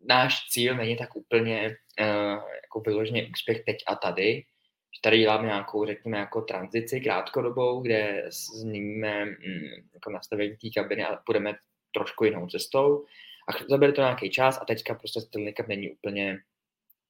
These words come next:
na pořadu dne, což samozřejmě jako hráč,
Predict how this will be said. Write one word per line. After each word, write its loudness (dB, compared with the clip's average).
na -4
pořadu 0
dne, -4
což 2
samozřejmě -2
jako 0
hráč, 0